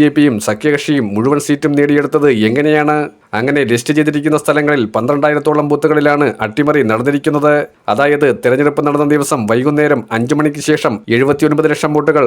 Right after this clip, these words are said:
അധികമായി പോൾ ചെയ്യപ്പെട്ടു. അങ്ങനെ പോൾ ചെയ്യണമെങ്കിൽ ഒരു മിനിറ്റിൽ ഒരാളെ വെച്ച് കയറ്റിവിട്ടാൽ പോലും കുറഞ്ഞത് പതിനഞ്ച് മുതൽ പതിനാറ് മണിക്കൂർ വേണ്ടിവരും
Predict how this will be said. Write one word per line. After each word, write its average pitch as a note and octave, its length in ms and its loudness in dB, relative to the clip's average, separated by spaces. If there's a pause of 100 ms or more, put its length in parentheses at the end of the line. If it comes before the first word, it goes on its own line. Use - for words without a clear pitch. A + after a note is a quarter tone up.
(160)
അധികമായി D3 400 2 (140)
പോൾ B2+ 120 2 (120)
ചെയ്യപ്പെട്ടു. D3+ 400 2 (300)
അങ്ങനെ D3 260 0 (120)
പോൾ C3 120 2 (100)
ചെയ്യണമെങ്കിൽ D3+ 460 0 (160)
ഒരു C3 180 2
മിനിറ്റിൽ D3+ 280 0 (140)
ഒരാളെ D3+ 320 2
വെച്ച് D3+ 220 0 (120)
കയറ്റിവിട്ടാൽ C#3+ 600 0
പോലും D3+ 180 0 (140)
കുറഞ്ഞത് D3+ 340 2 (200)
പതിനഞ്ച് D3 380 0
മുതൽ D3 140 0 (120)
പതിനാറ് D3 400 2
മണിക്കൂർ D3 340 0
വേണ്ടിവരും D3 400 0